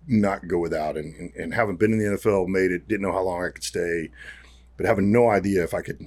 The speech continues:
make it through training, make it through seal training, keep up with the guys I've been around, keep up with the guys who are selected as well. Like, I gotta go where I don't know. So leaving the league was, was,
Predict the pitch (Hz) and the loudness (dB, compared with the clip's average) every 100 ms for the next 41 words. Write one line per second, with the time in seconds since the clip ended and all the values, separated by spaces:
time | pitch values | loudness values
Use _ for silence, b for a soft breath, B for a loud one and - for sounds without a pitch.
0 | - 101 90 80 76 71 80 76 73 78 | -16 -10 -8 -8 -10 -8 -8 -8 -8 -8
1 | 78 80 76 80 76 - 78 98 80 85 | -10 -12 -12 -12 -10 -10 -10 -10 -6 -6
2 | - 78 82 76 76 76 71 80 76 76 | -4 -4 -4 -6 -8 -10 -8 -8 -8 -10
3 | 73 76 71 - - 80 78 80 78 78 | -12 -14 -16 -14 -12 -12 -10 -10 -8 -10
4 | - 82 73 - B B B B B B | -10 -10 -10 -14 B B B B B B
5 | B - 123 104 107 90 101 101 95 82 | B 4 4 4 0 2 4 6 4 2
6 | - B B 95 113 104 87 95 90 82 | -4 B B 2 4 2 6 6 6 2
7 | 78 82 78 80 76 73 - 92 98 123 | -2 -6 -6 -8 -8 -10 -6 -4 4 4
8 | 131 90 90 92 85 80 69 - - 92 | 4 2 0 -2 -4 -8 -8 -12 -14 -12
9 | 78 | -12